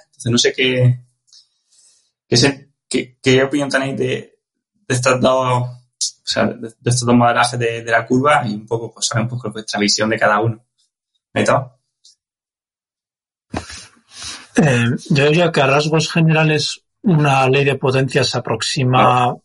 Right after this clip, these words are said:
Speaker 2: bastante bien a la curva de, de intensidad y tiempo. Si ponemos potencia, potencia tiempo,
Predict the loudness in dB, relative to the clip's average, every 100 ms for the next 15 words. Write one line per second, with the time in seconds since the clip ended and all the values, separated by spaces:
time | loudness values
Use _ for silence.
0 | -4 -2 -2 -2 -4 -2 0 0 0 0
1 | 0 -2 _ _ _ _ _ _ _ _
2 | 0 2 2 0 -2 -2 0 2 2 2
3 | 2 2 2 2 0 -2 -8 _ _ _
4 | -2 0 0 -2 0 2 2 0 -2 -2
5 | 0 2 0 0 -6 -14 -8 -6 -4 -4
6 | -4 -2 -2 0 -2 -4 -10 _ _ _
7 | _ -2 0 2 0 0 0 2 0 -2